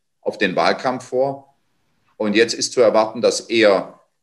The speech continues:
äh, das Zeigen mit Fingern auf den anderen, auf die andere Partei, ähm, Vorrang hat, als Lösungen zu suchen. Und das ist sehr traurig.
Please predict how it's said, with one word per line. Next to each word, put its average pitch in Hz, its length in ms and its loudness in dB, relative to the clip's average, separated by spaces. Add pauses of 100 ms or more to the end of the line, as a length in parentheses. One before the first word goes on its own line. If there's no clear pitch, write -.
(160)
äh, 98 160 -2
das 98 220 -6
Zeigen 107 320 0
mit 98 140 -2
Fingern 127 400 -4
auf - 240 -6
den 92 160 -4
anderen, 123 440 -2
auf 98 120 -8
die 101 120 -4
andere 98 300 -6
Partei, 117 840 -2 (420)
ähm, 87 520 -8 (1160)
Vorrang 127 400 0
hat, 123 240 0
als 107 220 -2
Lösungen 101 440 0
zu 85 120 -18
suchen. 78 380 -18
Und 90 100 -12
das 104 120 0
ist 101 120 -6
sehr 78 160 -2
traurig. - 440 -16